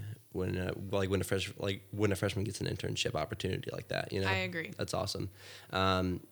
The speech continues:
Speaker 1: so one last thing. So if you were, so now kinda seeing what your career path is headed now, um, would you, would you, one, change your major if you were to do it all, uh, if you were to do it all over again? Um,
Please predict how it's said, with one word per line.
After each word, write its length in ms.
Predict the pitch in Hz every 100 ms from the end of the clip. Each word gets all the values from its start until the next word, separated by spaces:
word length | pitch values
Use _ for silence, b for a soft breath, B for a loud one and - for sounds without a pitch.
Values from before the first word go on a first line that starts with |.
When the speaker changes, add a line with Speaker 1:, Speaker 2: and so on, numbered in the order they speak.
| -
Speaker 1:
so 260 | - 160 151
one 260 | 90 160 190
last 240 | 180 -
thing. 280 | 107 98 113
So 200 | - 110
if 100 | 110
you 140 | 135
were, 400 | 131 127 127 117 -
so 280 | - 113 -
now 300 | 110 117 120
kinda 160 | 120 127
seeing 260 | - 113
what 80 | 101
your 140 | 110 107
career 320 | - 110 110
path 340 | 113 104 107
is 120 | 107
headed 300 | - 95 101
now, 380 | 101 101 101 98 107 B B B -
um, 480 | 95 90 85 82 - - - - -
would 180 | 113
you, 480 | 117 117 123 117 98 - - -
would 400 | - 107 104 117
you, 100 | 113
one, 360 | 107 107 120 143
change 280 | - 127 131
your 80 | 147
major 320 | 107 95 98
if 140 | 101
you 160 | 107 101
were 80 | 101
to 80 |
do 140 | 98 104
it 40 |
all, 280 | 101 104 -
uh, 220 | 107 101 95
if 180 | - 101
you 80 | 110
were 80 | 110
to 120 | 107
do 140 | 107
it 40 | 107
all 160 | 104
over 220 | 101 95 98
again? 360 | 95 98 104 - - B B B B -
Um, 480 | - 90 92 87